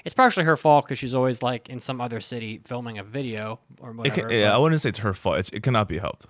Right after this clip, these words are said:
Speaker 2: Like, she
Speaker 1: It
Speaker 2: is
Speaker 1: cannot
Speaker 2: a
Speaker 1: be helped,
Speaker 2: celebrity.
Speaker 1: but, like, but,
Speaker 2: Yeah.
Speaker 1: but she's one of the reasons why they don't really progress as much as they could. But, like, then, but then again, the anime doesn't want, what doesn't want them to, because right at the end, there's a scene where they have a perfect opportunity to just have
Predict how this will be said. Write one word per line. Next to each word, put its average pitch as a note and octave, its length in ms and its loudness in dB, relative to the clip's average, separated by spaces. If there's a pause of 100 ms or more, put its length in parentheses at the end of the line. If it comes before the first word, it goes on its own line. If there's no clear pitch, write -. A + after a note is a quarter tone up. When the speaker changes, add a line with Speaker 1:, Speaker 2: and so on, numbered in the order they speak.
Speaker 2:
Like, F#2+ 100 -4
she B2+ 260 2
Speaker 1:
It A2+ 80 4
Speaker 2:
is - 40 0
Speaker 1:
cannot G#3+ 200 8
Speaker 2:
a - 20 2
Speaker 1:
be E3 100 4
helped, D#3 140 6
Speaker 2:
celebrity. - 240 2
Speaker 1:
but, C#3+ 100 4
like, C#3 300 0
but, D3 100 2
Speaker 2:
Yeah. D#2 160 2
Speaker 1:
but C#3 160 -2
she's E3 320 0
one D#3 140 0
of C#3 60 -2
the C3 60 -4
reasons B2+ 360 -4
why A2+ 340 0
they A2+ 220 -6
don't G#2+ 240 -10
really G#2+ 400 -8 (560)
progress E3 340 4
as B2+ 140 -6
much B2 180 -2
as A2+ 140 -8
they A2 200 -6 (340)
could. E3+ 300 6
But, C3+ 120 -4
like, C3 240 -6 (420)
then, F3 300 4
but F3+ 80 -2
then A3 120 4
again, G3+ 200 4
the F3+ 100 4
anime G3+ 240 4
doesn't D3 260 2
want, F3+ 240 0
what D#3+ 220 0
doesn't D#3 260 -4
want F3+ 200 0
them C#3+ 140 -4
to, A#2+ 220 -4
because C3 320 -4
right F3+ 180 2
at E3+ 100 -4
the C3+ 100 -6
end, D3+ 360 0
there's C3+ 120 -6
a C3+ 60 -8
scene E3 320 0
where C#3+ 100 -2
they D#3 140 -2
have D3 180 -2
a D3+ 80 -8
perfect A3+ 560 -2
opportunity D#3 680 -4
to B2+ 80 -14
just C3 160 -8
have C#3 180 -2